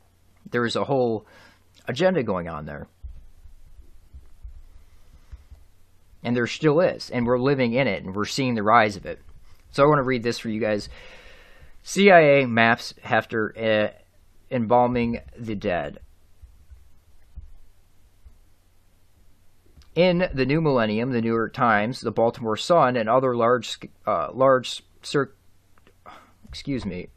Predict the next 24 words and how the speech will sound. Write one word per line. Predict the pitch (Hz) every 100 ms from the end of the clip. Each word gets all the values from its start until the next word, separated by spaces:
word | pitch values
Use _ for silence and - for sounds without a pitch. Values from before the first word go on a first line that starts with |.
| - - - - - -
the | 131 120
Baltimore | 143 156 156 127
Sun | 139 131
and | 117
other | 165 151
large | 123 123 120
circulation | - 131 117 113 113 - 107
daily | 110 113 101
newspaper | 107 147 147 104 92 92 104 - -
highlighted | 143 165 147 120 107
research | 131 127 104 98 104
on | 101
psychedelics | 123 123 104 104 101 101 - - - -
and | 107
ecstasy. | 107 135 - 117 - - - _ _ -
Doctors | 127 180 - 151 135 139 - - - - - - - -
at | - 127 -
prestigious | 135 175 190 160 143
university | 139 123 139 147 120
medical | 117 160 175 - 110
schools | - 110 110 120
produce | - 110 113 110
studies | - 123 113 107
promoting | 113 110 107 104